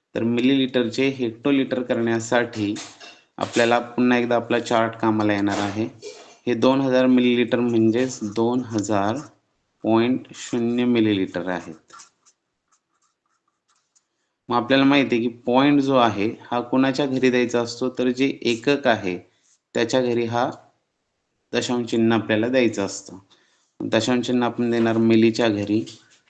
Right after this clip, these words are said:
आणि मग राहिलेली quantity आपण लिहून काढणार. हे झाले दोन हजार. आता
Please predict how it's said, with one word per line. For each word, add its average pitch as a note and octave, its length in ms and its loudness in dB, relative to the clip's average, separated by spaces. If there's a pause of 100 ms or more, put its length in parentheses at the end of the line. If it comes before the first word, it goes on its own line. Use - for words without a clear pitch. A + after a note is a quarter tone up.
(460)
आणि A2 220 4
मग A#2 220 0
राहिलेली A2+ 500 2
quantity G#2 540 0
आपण A#2 300 -4
लिहून A2+ 380 0
काढणार. F#2 440 -6 (4000)
हे A2+ 100 -2
झाले A2 280 -2 (260)
दोन A2 260 2
हजार. F2+ 260 -2 (800)
आता A#2+ 300 0